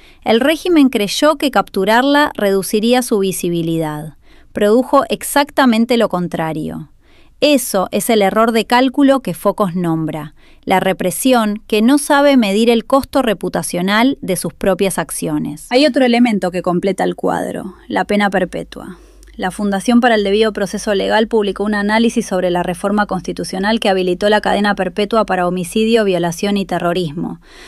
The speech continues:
aprobada en pleno régimen de excepción. El problema es la definición de terrorismo.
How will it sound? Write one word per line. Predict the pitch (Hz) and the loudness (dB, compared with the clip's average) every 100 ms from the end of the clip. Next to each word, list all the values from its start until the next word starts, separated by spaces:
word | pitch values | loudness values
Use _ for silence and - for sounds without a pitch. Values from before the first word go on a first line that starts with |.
| - | -8
aprobada | - 180 185 190 208 226 220 | -4 -2 2 4 4 4 2
en | |
pleno | 185 202 208 202 | -2 -2 0 -2
régimen | 196 - 196 190 | -4 -4 -4 -2
de | 175 | -4
excepción. | 170 180 - 175 165 170 180 - - _ - - - - _ | -6 -10 -10 -10 -8 -10 -12 -18 -20 _ -20 -20 -20 -20 _
El | - 196 | -8 0
problema | 214 233 269 285 | 2 4 4 4
es | |
la | 233 | 2
definición | 202 185 196 185 208 214 | 0 -2 -4 -4 -4 -2
de | 202 | -2
terrorismo. | 180 175 175 160 151 170 165 | -2 -2 -4 -4 -6 -8 -10